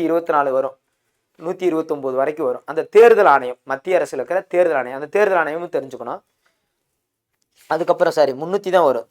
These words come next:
தேர்தல் ஆணையம் வந்து இருபத்தி நாலு மணி நேரம் அப்படிங்கிற ஷார்ட்கட் தெரியும். எங்க இருக்குப்பா? ஆ,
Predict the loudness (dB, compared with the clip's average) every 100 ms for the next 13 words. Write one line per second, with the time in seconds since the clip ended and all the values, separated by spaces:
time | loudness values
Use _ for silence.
0 | 2 2 2 0 -2 -6 -4 -2 -2 -6
1 | -4 2 2 4 4 4 2 6 8 8
2 | 6 2 0 2 4 2 2 -4 -4 -4
3 | -2 -4 -6 _ _ _ _ _ _ -12
4 | -2 -2 0 2 2 2 _ -4